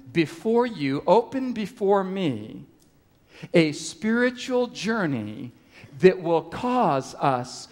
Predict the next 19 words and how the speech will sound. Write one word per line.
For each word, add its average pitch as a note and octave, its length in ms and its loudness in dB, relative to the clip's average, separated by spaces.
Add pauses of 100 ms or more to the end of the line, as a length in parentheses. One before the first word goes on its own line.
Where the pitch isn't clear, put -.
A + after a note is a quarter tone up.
(260)
to F3+ 300 -2 (220)
gradually D3+ 1300 0 (1000)
be D#3 200 -2
transformed F#3 1300 -4 (680)
into E3 400 -2
the C#3+ 180 -4
image F#3+ 380 -4
of G3 160 -6
God B2+ 260 0
from C3 460 -4
glory G3 680 0 (120)
to - 140 -4
glory, C3+ 760 -2 (300)
from C3+ 340 -2
one G3+ 300 4
stage G3 500 2
of D#3 180 -12
character E3 400 0
development D3+ 640 0